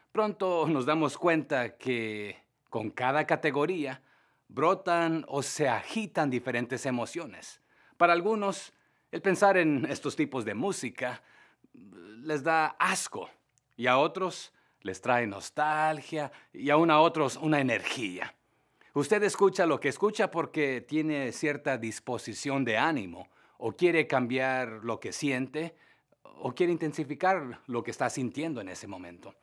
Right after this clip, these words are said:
Por ejemplo, cuando alguien hace ejercicio, normalmente no suele escuchar música clásica. Quiere algo que despierte otra emoción y energética y suba la motivación y la, a-, adrenalina.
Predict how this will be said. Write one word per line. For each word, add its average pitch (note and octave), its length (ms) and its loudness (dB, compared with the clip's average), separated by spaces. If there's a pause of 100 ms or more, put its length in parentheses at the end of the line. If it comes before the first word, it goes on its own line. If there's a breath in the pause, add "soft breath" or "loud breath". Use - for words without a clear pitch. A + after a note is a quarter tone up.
(300 loud breath)
Por A3 140 10
ejemplo, B2 480 0 (500 soft breath)
cuando D3 300 4
alguien C#3+ 600 2
hace B2+ 260 0
ejercicio, C3+ 720 -4 (140 loud breath)
normalmente E3+ 640 4
no B2+ 160 2
suele B2 320 0
escuchar A#2+ 420 0
música A#2 840 -6
clásica. - 600 -4 (240 soft breath)
Quiere F3 220 4
algo F3+ 400 2
que D#3+ 160 4
despierte E3+ 560 0
otra E3+ 240 0
emoción F#3+ 680 -2
y E3+ 120 2
energética E3 720 -2 (200 loud breath)
y D3+ 120 -4
suba G3+ 300 4
la F3+ 80 10
motivación E3 800 2
y F3+ 80 0
la, D#3+ 220 2
a-, D3+ 340 -4
adrenalina. D#3 640 0